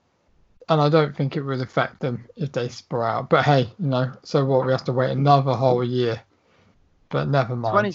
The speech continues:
Speaker 2: I'll tell you what, twenty twenty-one has got a lot to live up to. There, there, there's, they got to stuff a lot of movies into that year.
Speaker 1: We, we are not gonna have enough time. We're gonna have to do two movies an episode at this rate.
Speaker 2: Fucking right.
Speaker 1: The amount of stuff just got pushed back and pushed back, um,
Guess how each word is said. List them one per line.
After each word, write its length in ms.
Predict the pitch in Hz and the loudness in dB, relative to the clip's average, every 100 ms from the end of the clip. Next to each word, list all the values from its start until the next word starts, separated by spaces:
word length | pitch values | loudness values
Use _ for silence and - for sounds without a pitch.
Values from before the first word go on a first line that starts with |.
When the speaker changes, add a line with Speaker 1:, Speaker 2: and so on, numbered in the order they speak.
| 208 170 | 0 0
Speaker 2:
I'll 80 | |
tell 140 | 143 202 | 2 0
you 80 | 156 | 2
what, 160 | 117 | 0
twenty 240 | - 170 139 | 0 0 2
twenty-one 680 | 143 120 120 110 95 90 - - | 2 2 0 0 -2 -10 -18 -12
has 220 | 104 90 | -12 -10
got 260 | - 107 101 | -4 -2 0
a 40 | |
lot 260 | 107 110 - | 0 0 0
to 100 | 113 | -4
live 140 | 101 | 0
up 180 | 101 101 | 0 -2
to. 360 | - 87 85 - - | -4 -6 -6 -10 -4
There, 180 | 104 | -4
there, 220 | 107 117 104 | 0 0 2
there's, 280 | 117 110 | 2 2
they 180 | - 139 | 4 4
got 140 | 127 113 | 4 0
to 120 | - | 0
stuff 300 | - 113 110 | 0 2 2
a 20 | |
lot 400 | 95 104 123 92 | 2 4 4 2
of 60 | 104 | 0
movies 340 | 117 95 90 | -2 -2 -4
into 200 | 90 82 | -4 -2
that 180 | 90 - | -2 -2
year. 280 | 87 78 - 143 | -4 -6 -8 0
Speaker 1:
We, 280 | 165 175 220 | 4 4 2
we 140 | 170 175 | 2 4
are 60 | 156 | 4
not 200 | 160 151 | 2 2
gonna 180 | 190 156 | 4 6
have 140 | 160 | 6
enough 220 | 156 143 | 4 2
time. 400 | - 165 139 113 123 | 4 4 4 0 -6
We're 120 | 139 | -2
gonna 120 | 156 | -2
have 80 | 147 | -4
to 60 | |
do 80 | 135 | -10
two 240 | - 165 151 | -4 0 0
movies 360 | 143 131 127 | 0 -2 -4
an 80 | 135 | -2
episode 440 | 147 - 135 113 | -4 -4 -6 -6
at 80 | - | -10
this 180 | 120 - | -14 -6
rate. 200 | 113 123 | -4 0
Speaker 2:
Fucking 440 | 117 - 101 92 | -2 0 2 2
right. 400 | 95 98 92 - - | 4 4 4 0 -4
Speaker 1:
The 60 | 139 | 0
amount 240 | 156 143 | 0 0
of 40 | |
stuff 260 | - 170 143 | 0 0 0
just 160 | 135 - | -8 -12
got 140 | - _ | -14 _
pushed 360 | - 202 156 - | -2 0 0 0
back 260 | 156 - | -2 0
and 120 | 135 - | -6 -4
pushed 340 | 175 151 - | -4 -4 -2
back, 460 | 151 127 - _ _ _ _ _ _ - _ _ - | -2 -2 -6 _ _ _ _ _ _ -20 _ _ -8
um, 280 | 139 127 | -6 -6